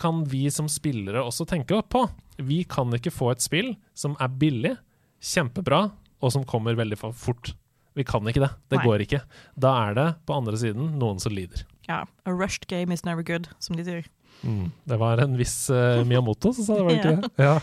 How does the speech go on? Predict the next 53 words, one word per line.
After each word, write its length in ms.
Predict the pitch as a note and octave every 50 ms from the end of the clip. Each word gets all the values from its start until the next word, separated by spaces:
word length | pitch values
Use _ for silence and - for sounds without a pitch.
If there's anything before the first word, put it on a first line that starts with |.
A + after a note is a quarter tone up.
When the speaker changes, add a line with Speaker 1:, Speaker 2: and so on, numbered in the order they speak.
| - - - -
Speaker 2:
Stemmer 320 | - D#3 D#3+ F3+ G3 F3+
det. 20 | F#3 F3
Speaker 1:
Eh, 160 | C#3+ C#3 - D3 C#3+
eh, 180 | C#3 C3+ C#3 C3 C3
var 160 | B2 C3 C3+ C#3+
det, 100 | D#3 D#3
"A 80 | C#3+ C3
rushed 240 | C#3 C#3 - - B2+
game 160 | B2+ C3 C3
is 80 | B2+ B2
never 240 | B2 A2+ A2+ B2
good, 240 | A#2 C3+ D#3 D#3 D3 C#3 - - _ -
but 320 | C#3+ B2+ B2 B2 B2+ - - -
a 80 | B2 A#2+
delayed 400 | B2 B2 A#2+ A#2 A2 A2 A2 A2+
one 240 | A#2 B2 B2+ B2+
is," 160 | B2 A#2+ - - -
nei, 160 | C#3+ D3+ E3
vent 160 | D#3+ D#3 D3+ D3
da. 140 | C#3+ B2 - - - _ _ _ _ _ _ _ _ -
Eh, 80 | C#3+ - C#3+
is, 80 | C3+ - -
det 160 | - D3 C3 D3
var 80 | D3+
et 80 | D3 B2
eller 140 | - D3 C3+
annet 80 | C3+ B2+
med 80 | -
"forever 320 | C#3+ C3 A#2 G#2+ G#2+ B2+ B2
bad". 320 | C3 C3+ E3 F3+ D3 A2 - - - _ - _ - - _ _ _
Speaker 2:
Ja. 220 | - G#3 G3+ G#3 G#3 F#3 - - - - - - - _ _ _ _ _ _ _ -
Speaker 1:
Eh, 80 | - C3+
nå 160 | C#3 C#3+ C3+
må 160 | C3+ C#3 D3
jeg 140 | D3+ D3 D3
google 200 | C#3+ A#2+ G#2+ A#2 B2
et 60 | A#2+ -
sitat, 240 | A#2 A2+ G2+ - - C3
fordi 160 | - - -
Speaker 2:
Ja, 60 | G3+ G3
Speaker 1:
vi 40 | F#3+
Speaker 2:
gjør 60 | F#3+ -
Speaker 1:
kan 20 |
Speaker 2:
det, 80 | F3 F3
Speaker 1:
ikke 60 | C#3+
Speaker 2:
for 80 | G3+ G3+
det 80 | F3+ D3
Speaker 1:
slutte 140 | - - G#2+
med 120 | A2+ A#2
et 40 | A#2+
dårlig 240 | B2 A#2+ A2 G2 F#2+
sitat. 360 | A2+ A2 - B2+ D3+ - - -
Speaker 2:
Nei, 140 | E3+ F#3